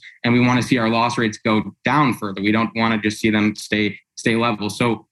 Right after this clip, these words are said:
really what Upstart's doing is creating incremental value within this process, and it can present this value either in terms of more revenue, uh, which, which flows down to the bottom line, or, or a less,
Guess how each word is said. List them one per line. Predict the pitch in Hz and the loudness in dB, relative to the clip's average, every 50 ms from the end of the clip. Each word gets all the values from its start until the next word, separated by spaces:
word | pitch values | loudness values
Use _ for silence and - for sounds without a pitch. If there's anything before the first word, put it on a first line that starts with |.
| _ _ _ | _ _ _
really | 127 143 160 175 | 2 4 4 4
what | 165 151 143 | 4 2 0
Upstart's | 143 143 - - 131 127 - | -2 -4 -4 -4 -4 -4 -2
doing | - 139 139 139 | 0 0 2 2
is | 131 120 | 0 -2
creating | 127 - 123 117 117 117 117 | -4 -4 -2 -2 -2 -2 -4
incremental | 117 113 - - 120 117 117 110 104 | -4 -6 -4 -4 -2 0 0 0 0
value | 110 110 117 120 120 113 | 2 2 2 2 2 2
within | 113 104 113 113 | 2 2 2 0
this | 107 104 | 0 0
process, | - _ - 131 135 143 143 - 113 107 107 104 - - _ _ _ _ _ _ | -2 _ -2 0 0 0 0 -2 -2 -2 -4 -4 -8 -14 _ _ _ _ _ _
and | 123 127 127 | -2 0 0
it | 127 123 | 0 0
can | - 135 123 98 - | 0 0 0 0 0
present | - 139 123 123 127 139 147 - - - | 0 0 0 2 0 0 -2 -4 -4 -4
this | 127 110 | -4 -4
value | 110 117 110 113 113 113 117 113 110 110 110 - | -2 -2 0 0 2 2 2 2 2 0 -2 -2
either | 120 117 117 117 113 113 113 113 | -2 -2 0 0 0 0 -2 -2
in | 107 117 113 | -4 -4 -6
terms | 110 - 120 117 113 | -4 -2 -2 0 2
of | 110 110 104 - - | 2 0 0 0 0
more | - 120 135 135 127 117 | 2 2 2 2 2 2
revenue, | 113 113 120 123 143 147 156 156 151 147 135 | 0 0 2 2 4 4 4 4 2 0 -2
uh, | - 110 113 110 | -4 -6 -6 -4
which, | 110 117 113 - | -4 -6 -4 -2
which | - 113 - - | -4 -4 -4 -4
flows | - 120 123 120 | -2 0 0 0
down | 120 120 117 | 0 0 0
to | 120 | 0
the | 117 117 | 0 0
bottom | 117 117 117 117 117 | 0 0 0 0 0
line, | 117 117 117 120 120 113 - _ _ _ _ _ | 0 0 0 0 -2 -4 -6 _ _ _ _ _
or, | 120 120 123 120 120 117 - - - | -2 0 2 2 2 0 -2 -4 -4
or | 117 113 | -2 -2
a | 113 | 0
less, | 113 117 127 123 123 123 - - - | 0 0 0 -2 -2 -4 -8 -14 -18